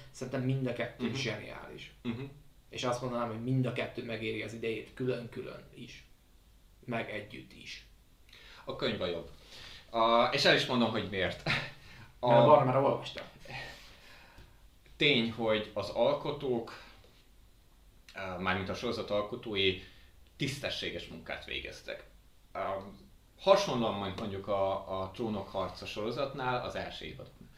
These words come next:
Speaker 2: Ö, okosan vontak össze például a karaktereket, okosan emelték ki azokat a történetszálakat,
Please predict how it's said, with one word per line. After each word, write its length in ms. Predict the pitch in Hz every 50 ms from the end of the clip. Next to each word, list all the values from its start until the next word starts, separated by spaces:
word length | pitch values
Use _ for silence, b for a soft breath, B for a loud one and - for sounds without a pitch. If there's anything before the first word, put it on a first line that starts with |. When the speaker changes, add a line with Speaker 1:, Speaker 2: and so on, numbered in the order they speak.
| B B B B B B B B B -
Speaker 2:
Ö, 240 | - 98 98 - -
okosan 680 | 156 - - - 131 104 - - 107 92 90 92 92 - - - - - - - -
vontak 520 | 113 107 104 113 113 107 - 110 - -
össze 240 | 98 87 - 98 -
például 220 | - 95 92 87
a 40 | -
karaktereket, 800 | - 104 92 90 87 - - - - - - - - - - -
okosan 560 | - - - - 117 107 - - 107 101 101 -
emelték 400 | 104 104 101 92 92 - 107 -
ki 80 | - 113
azokat 340 | 113 - - - 113 104
a 80 | 101 95
történetszálakat, 1040 | - 101 95 - - 92 87 - - - 90 85 85 85 - - 104 104 - B